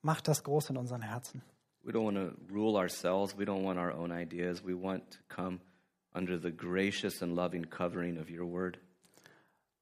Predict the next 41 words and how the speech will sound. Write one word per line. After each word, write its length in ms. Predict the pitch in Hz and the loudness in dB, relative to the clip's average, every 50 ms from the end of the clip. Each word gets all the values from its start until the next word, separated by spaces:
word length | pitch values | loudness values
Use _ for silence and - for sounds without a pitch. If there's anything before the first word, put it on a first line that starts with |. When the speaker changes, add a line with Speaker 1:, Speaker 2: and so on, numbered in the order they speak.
| _ _ _ _ _ _ _ _ | _ _ _ _ _ _ _ _
Speaker 1:
Vater, 440 | - - - 147 147 147 143 127 123 | -10 -4 -2 0 2 2 2 2 2
wir 260 | 127 131 131 131 - - - | 2 2 2 0 -2 -4 -2
wollen 200 | 160 165 165 151 | 0 2 4 4
uns 160 | 135 123 - | 4 2 0
nicht 140 | 135 120 - | -2 0 2
selbst 360 | - 139 143 143 - - - | 2 4 4 2 0 0 -2
regieren, 360 | 127 117 113 143 143 131 123 | -2 0 2 2 2 2 2
sondern 380 | 120 127 127 127 127 123 123 123 | 2 0 0 0 0 0 0 2
wir 200 | 135 156 160 143 | 2 2 2 2
wollen 300 | 143 139 135 131 131 135 - - - - - - _ | 2 0 0 -2 -4 -6 -10 -16 -20 -20 -20 -18 _
unser 360 | - 139 135 127 139 123 - - | -2 0 2 4 2 4 4 4
Haupt 280 | 151 147 - - - | 2 2 0 -4 -2
neigen 320 | 139 139 139 139 135 135 131 | 0 2 2 2 2 0 -2
unter 220 | 127 127 - 131 | -4 -4 -4 -4
dein 300 | 123 123 123 120 127 127 - _ _ _ _ _ _ _ _ - | -4 -4 -4 -6 -8 -10 -12 _ _ _ _ _ _ _ _ 0
gnädiges 520 | 143 143 151 156 151 151 139 139 131 - | 4 4 6 6 4 4 2 2 0 0
und 140 | 131 123 117 | -2 -4 -2
sanftes 520 | 117 123 131 139 - - - 135 - - | 0 0 0 -2 -4 -8 -10 -10 -10 -6
Joch. 300 | - 120 123 - - - - _ _ _ _ _ _ _ _ - - - | -6 -6 -6 -8 -10 -18 -20 _ _ _ _ _ _ _ _ -20 -20 -20
Speaker 2:
And 120 | 92 - | -20 -10
so 180 | - - 92 87 | -4 0 0 0
to 180 | 85 - 90 87 | 0 0 0 2
that 260 | 87 87 87 87 87 | 4 4 4 4 2
end, 160 | 87 85 82 85 | 0 0 -2 -4
we 80 | 82 | -8
pray 240 | 82 - 87 85 85 | -6 -2 0 0 2
that 180 | 82 82 80 - | 2 0 -2 -2
you 140 | 82 85 | -4 -6
would 180 | 82 82 80 - | -6 -6 -8 -10
constantly 600 | - - 98 98 101 101 - - 101 98 95 92 | -6 -2 0 0 0 0 -2 -4 -2 0 2 2
open 300 | 69 85 87 - 92 90 | 2 2 2 0 -2 -2
our 160 | 90 90 85 80 | 0 0 0 0
eyes 320 | 80 80 82 82 80 - | 0 0 -2 -4 -4 -8
to 100 | - 85 | -12 -12
behold 440 | 82 82 80 82 80 80 80 80 - - - _ _ _ _ _ | -10 -8 -6 -2 0 0 -2 -2 -6 -12 -20 _ _ _ _ _
wondrous 560 | - 85 92 98 101 95 98 92 87 - - | -4 0 2 2 4 4 4 2 2 2 -2
things 300 | - 87 80 78 80 78 | -4 -4 -4 -4 -2 -2
out 140 | 76 76 78 | -2 -2 -4
of 120 | 76 - | -4 -6
your 140 | 80 76 73 | -10 -12 -12
law. 220 | 73 71 69 73 | -12 -12 -12 -12